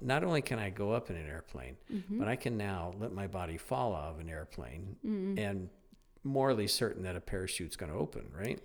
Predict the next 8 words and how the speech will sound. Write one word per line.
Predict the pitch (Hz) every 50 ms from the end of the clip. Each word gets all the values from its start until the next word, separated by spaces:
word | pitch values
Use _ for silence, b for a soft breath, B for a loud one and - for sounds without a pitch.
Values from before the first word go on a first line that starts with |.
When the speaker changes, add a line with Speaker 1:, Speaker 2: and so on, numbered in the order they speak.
| -
Speaker 2:
Yeah. | 302 269 202 180 B B B B B B B B B B B 151
Speaker 1:
And | 143 151 147 147 147 135 113 - -
I | 127 143
just | 151 170 180 170 - -
think | 156 147 143 -
that | 135 120 117 107 - - - - -
is | 135 123 113 117
a, | 101